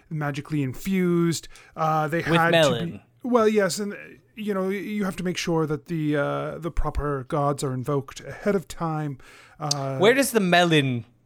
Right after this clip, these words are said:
Speaker 2: How, wh-, how did the <laughs> melon get involved?
Speaker 1: Well,
Speaker 2: I,
Speaker 1: I
Speaker 2: that's the part of
Speaker 1: There's part, you know, some of this I can't tell you, right? I'm not allowed to share these secrets with you. Um,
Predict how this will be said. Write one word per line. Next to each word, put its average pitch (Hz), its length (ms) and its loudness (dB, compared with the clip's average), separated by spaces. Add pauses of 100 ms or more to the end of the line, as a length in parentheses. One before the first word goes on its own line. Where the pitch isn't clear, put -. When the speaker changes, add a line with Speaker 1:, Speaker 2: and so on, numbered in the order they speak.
(200)
Speaker 2:
How, 185 200 2
wh-, 175 160 -4
how 180 300 4
did 226 140 4
the 190 280 2
<laughs> - 40 2
melon 143 580 4 (600)
get 151 200 2
involved? 120 520 4
Speaker 1:
Well, 135 180 6
Speaker 2:
I, 233 60 2
Speaker 1:
I - 20 0
Speaker 2:
that's 160 240 2
the 156 80 -4
part 143 240 4
of 120 140 -6 (260)
Speaker 1:
There's 190 200 2
part, 226 240 4
you 196 100 2
know, 175 140 6
some 190 180 -4
of 180 60 -2
this 185 180 -4
I 170 60 -2
can't 165 260 -8
tell 156 200 -6
you, - 180 -18 (180)
right? 156 180 -6
I'm 160 120 -4
not 175 140 0
allowed 143 480 -2 (180)
to 147 200 -8
share 143 520 0
these 127 220 -6
secrets - 460 -8
with 165 200 -8
you. 139 200 -8
Um, - 200 -10